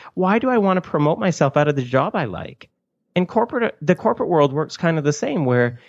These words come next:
if you get a job and you do well in the job and you get promoted, you're eventually gonna get promoted into managing others, which is great for some people, but not for all people.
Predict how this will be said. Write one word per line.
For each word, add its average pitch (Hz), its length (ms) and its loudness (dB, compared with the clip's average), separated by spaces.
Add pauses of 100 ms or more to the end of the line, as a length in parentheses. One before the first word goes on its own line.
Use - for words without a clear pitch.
(100)
if 160 140 -4
you 156 100 -4
get 202 160 2
a 190 60 0
job 160 400 2
and 147 100 2
you 131 60 2
do 127 160 -2
well 143 160 2
in 226 80 -2
the 143 100 0
job 120 240 2
and 127 80 -2
you 123 60 -2
get 131 180 -2
promoted, 135 480 -2
you're 139 160 2
eventually 151 420 0
gonna 147 180 0
get 131 180 -2
promoted 131 400 0
into 123 160 2
managing 117 500 2
others, 123 380 -8 (300)
which 160 240 0
is 180 100 4
great 127 400 2
for 214 140 -2
some 131 260 0
people, 175 480 -6 (560)
but 151 160 0
not 160 300 2
for - 180 -2
all - 200 2
people. - 520 -8